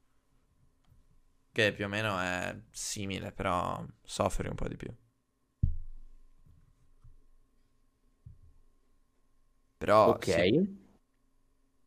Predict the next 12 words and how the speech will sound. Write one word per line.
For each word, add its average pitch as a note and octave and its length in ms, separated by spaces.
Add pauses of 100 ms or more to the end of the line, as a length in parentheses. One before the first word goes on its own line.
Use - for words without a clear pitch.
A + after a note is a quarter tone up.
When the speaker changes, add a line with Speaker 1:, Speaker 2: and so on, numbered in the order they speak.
(2500)
Speaker 1:
Cioè, G2 200
nel F#2+ 200
senso, F#2 600 (1800)
tipo, G2 500 (240)
guardare G#2+ 480
i - 20
video G#2+ 220
su A2+ 160
YouTube, G2 520 (180)
ascoltare G#2+ 480
la A2 80
musica, G2+ 680